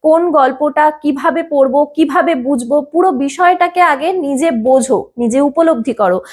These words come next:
আহ, তারপর মানে বই, সহায়িকা বই তো আছে একটুখানি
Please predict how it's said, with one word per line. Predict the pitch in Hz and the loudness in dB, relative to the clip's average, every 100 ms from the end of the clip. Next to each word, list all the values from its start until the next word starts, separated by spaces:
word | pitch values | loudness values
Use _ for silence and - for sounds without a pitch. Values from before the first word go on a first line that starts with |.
| - - | -14 -2
আহ, | 233 226 226 - - _ _ _ _ | 0 2 2 -2 -10 _ _ _ _
তারপর | - 349 381 370 440 | -2 0 2 2 2
মানে | 453 349 370 | 2 0 -2
বই, | 339 359 | -4 -4
সহায়িকা | 349 320 320 320 | -4 -4 -4 -4
বই | 320 311 | -4 -4
তো | 311 | -2
আছে | 320 254 240 - 294 - - _ | 0 0 -2 0 0 0 -4 _
একটুখানি | 247 247 277 269 277 | -6 -4 -4 -2 -2